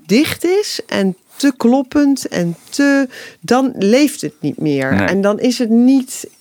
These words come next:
Speaker 1: echt interessant,
Speaker 2: Nee, omdat het ook
Speaker 1: denk ik.
Speaker 2: geen, bijna geen relatie heeft met de echte wereld,
Speaker 1: Nee.
Speaker 2: waarin ook veel chaos is.
Speaker 1: Ja,
Speaker 2: Ja.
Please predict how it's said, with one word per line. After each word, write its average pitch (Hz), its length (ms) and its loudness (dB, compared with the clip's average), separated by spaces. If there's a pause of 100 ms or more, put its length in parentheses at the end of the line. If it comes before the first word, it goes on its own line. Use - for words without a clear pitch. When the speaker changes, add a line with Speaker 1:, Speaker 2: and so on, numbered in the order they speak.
(240)
Speaker 1:
echt 196 320 -2
interessant, 143 880 -6
Speaker 2:
Nee, 110 200 0
omdat 104 220 -2
het 196 100 -2
ook - 100 -2
Speaker 1:
denk 160 280 0
ik. 123 260 -2
Speaker 2:
geen, 120 400 -2
bijna 127 220 -2
geen 107 160 -6
relatie 120 400 -2
heeft 113 120 -2
met 113 140 0
de - 60 -4
echte - 320 -6
wereld, 117 400 2
Speaker 1:
Nee. 302 100 4
Speaker 2:
waarin 143 320 0
ook 156 240 -2
veel 139 200 2
chaos 127 600 -2
is. 226 160 2
Speaker 1:
Ja, 233 280 2
Speaker 2:
Ja. 113 280 -2